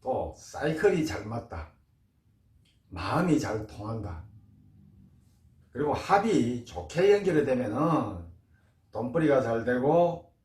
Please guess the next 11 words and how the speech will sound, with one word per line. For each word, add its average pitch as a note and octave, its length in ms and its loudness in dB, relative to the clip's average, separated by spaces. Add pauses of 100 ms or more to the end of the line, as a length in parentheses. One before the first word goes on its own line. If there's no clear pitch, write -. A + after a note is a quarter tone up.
(360)
돈이 D3 300 -2
많이 A#2+ 340 -2
모일 B2 300 0
수 F#2+ 140 -8
있고, D#2 360 -14 (1120)
만약에 B2+ 560 -2 (120)
나쁘면은 C3+ 1120 -2
매사 D3+ 720 -4
하는 D#3+ 400 -2
일마다 A#2+ 460 -2
묶이고, F#2 720 -6